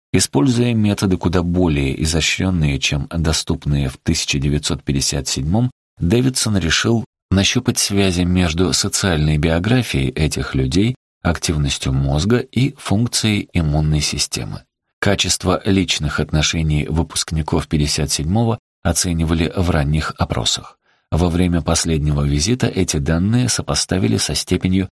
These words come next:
изношенности их организмов. У них оценили рутинную активность физиологических систем, которая обычно меняется при переживании стресса. Измерили, например, артериальное давление,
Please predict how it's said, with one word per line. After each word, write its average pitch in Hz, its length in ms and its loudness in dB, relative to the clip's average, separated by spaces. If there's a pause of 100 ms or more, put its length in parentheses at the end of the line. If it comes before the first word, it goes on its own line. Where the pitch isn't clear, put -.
(180)
изношенности 85 840 0
их - 380 -4
организмов. 65 800 -2 (440)
У 98 80 2
них 135 320 2
оценили 110 680 0
рутинную 101 760 2
активность 104 560 -2 (320)
физиологических 90 920 0
систем, - 560 -4 (360)
которая 104 420 2
обычно 110 380 0
меняется 92 640 0
при 87 260 0
переживании 78 760 0
стресса. - 640 -4 (300)
Измерили, 85 680 2
например, 87 560 2
артериальное 82 760 2
давление, 67 640 -2